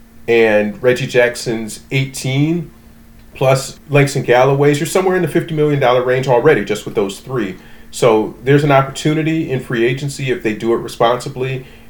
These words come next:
don't go out and try to, uh, blow it all in, in one or two players, that they could come back with a retooled team with some young talent and some other guys to build around looking at next year. Final thing I wanna get into is some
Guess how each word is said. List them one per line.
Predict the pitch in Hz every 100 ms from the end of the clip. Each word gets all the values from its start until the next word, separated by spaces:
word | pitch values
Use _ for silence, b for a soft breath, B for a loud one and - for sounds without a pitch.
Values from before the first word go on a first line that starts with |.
| -
don't | 120 120
go | 117 117
out | 113 117
and | 113
try | - 117
to, | 110
uh, | 104 98 95 90 85
blow | 127 127
it |
all | 123 113
in, | 113 104
in | 110 104
one | 117 120
or |
two | - 113
players, | - 120 135 139 139 B B
that | - 113 110 113 - - -
they | 110 123
could | 123 127
come | 123
back | 113 110 110
with | 110 95 - -
a | 113 101 101 101
retooled | 135 147 - - 208 180 143 - -
team | - 131 117 113
with | 110 107
some | 127 110
young | 117 120
talent | - 110 110 104
and | 98
some | - 104
other | 98
guys | 95 95 95
to | -
build | - 95 90
around | 90 92 90 92 B B B B -
looking | 117 - 104 98
at | 95
next | 98 95 - 107
year. | 95 87 - - - -
Final | 214 214
thing | 208
I | 180
wanna | 165
get | 135 156
into | 147 143 139 131
is | 120 127 110
some | - 127 113 107 101